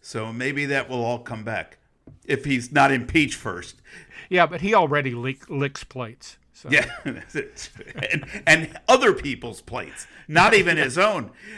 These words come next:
Speaker 1: Uh, well, and, and I think we would be remiss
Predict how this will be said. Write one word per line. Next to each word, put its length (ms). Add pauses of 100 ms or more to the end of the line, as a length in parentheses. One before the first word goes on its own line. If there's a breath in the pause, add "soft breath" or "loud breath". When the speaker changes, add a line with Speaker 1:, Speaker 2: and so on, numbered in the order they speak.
(140 loud breath)
Speaker 1:
Uh, 140 (160)
well, 220 (100)
and, 260
and 140
I 120
think 300
we 140
would 180
be 160
remiss 640